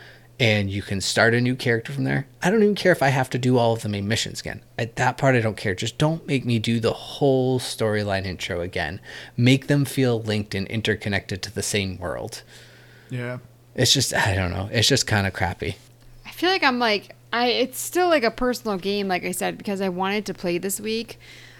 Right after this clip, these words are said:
Speaker 3: Eh, but I'm, like, the more that I'm talking about it, I'm kind of embarrassed that I gave it a game.
Speaker 1: I mean, I don't think I've heard you say a single good thing about it so far. Not just me and Andrew. I, I think you <laughs> just, like
Speaker 3: I mean, I really wanted, I was excited about this game,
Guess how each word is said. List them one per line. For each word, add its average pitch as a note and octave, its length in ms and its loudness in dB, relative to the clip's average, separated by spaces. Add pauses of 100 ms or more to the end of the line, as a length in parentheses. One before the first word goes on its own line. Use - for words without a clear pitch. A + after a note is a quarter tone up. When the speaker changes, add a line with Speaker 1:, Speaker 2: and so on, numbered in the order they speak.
(160)
Speaker 3:
Eh, G3 540 0
but G3 320 6
I'm, G#3+ 260 6
like, F#3 340 0
the G3+ 120 0
more A#3 280 0
that C#4 100 2
I'm F3 100 0
talking G3 320 0
about E3 180 2
it, D#3+ 40 0
I'm F3 120 -2
kind A3 180 -2
of A3 60 0
embarrassed E3+ 480 -2
that E3 100 -6
I D#3+ 60 -4
gave D#3+ 200 -4
it D#3+ 40 -4
a D#3 40 -4
game. D#3 460 -6 (160)
Speaker 1:
I B2+ 100 6
mean, B2 140 8
I A#2 100 12
don't E3 140 12
think C3+ 180 8
I've G#2+ 120 8
heard B2 160 8
you A2+ 100 6
say A2 200 6
a G#2 60 4
single A#2 340 6
good A#2+ 280 0
thing A#2+ 200 2
about A2+ 280 2
it - 180 -6
so G2 180 0
far. G2 360 0 (720)
Not C3+ 180 8
just C3 220 2
me C3 120 6
and A#2 100 6
Andrew. A2+ 360 6
I, C3 340 2
I C3+ 40 4
think C3+ 240 6
you D#3+ 100 12
<laughs> - 0 -
just, D#3+ 340 12
like B2 120 6 (480)
Speaker 3:
I A#3+ 60 6
mean, C4 180 8
I A#3+ 60 8
really D#4 340 6
wanted, A3 480 6
I G#3 120 10
was B3 120 2
excited G#3 480 2
about A#3+ 220 0
this B3+ 180 -2
game, C4 540 2